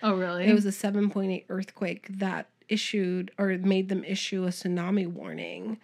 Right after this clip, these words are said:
Speaker 2: to the north, or sorry, southwest corner of Alaska.
Speaker 1: <sighs> Tsunami?
Speaker 2: So it was, it, so
Speaker 1: Ugh.
Speaker 2: right after midnight, like, this shit happened. So, you know,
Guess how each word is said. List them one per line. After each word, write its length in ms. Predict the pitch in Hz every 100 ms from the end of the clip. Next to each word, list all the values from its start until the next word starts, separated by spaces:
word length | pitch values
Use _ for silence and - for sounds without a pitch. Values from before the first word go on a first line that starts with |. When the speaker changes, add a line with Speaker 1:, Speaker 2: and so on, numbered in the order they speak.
| - - _ -
Speaker 2:
to 240 | 196 180
the 360 | 185 185 180 185
north, 480 | 190 190 185 185 - _ 196
or 140 | 185
sorry, 300 | - - 190
southwest 1160 | - 185 190 - _ _ _ _ - 95 - -
corner 380 | 185 175 180
of 140 | 180 185
Alaska. 580 | 190 180 - - 196 185 _ _ -
Speaker 1:
<sighs> 300 | - - -
Tsunami? 560 | - 240 247 330 381
Speaker 2:
So 480 | 220 220 202 196 190 - - - - -
it 160 | -
was, 460 | 262 226 233 214 214 - _ -
it, 200 | 220 - 269 233
so 140 | 247
Speaker 1:
Ugh. 60 | 226
Speaker 2:
right 180 | 254 294
after 300 | 277 - 233
midnight, 440 | 220 220 208 202
like, 200 | 196 196
this 180 | 226 247
shit 240 | - 208
happened. 640 | 208 202 202 208 202 214
So, 460 | - 202 180 175 190 - - - -
you 120 | 208
know, 240 | 175 180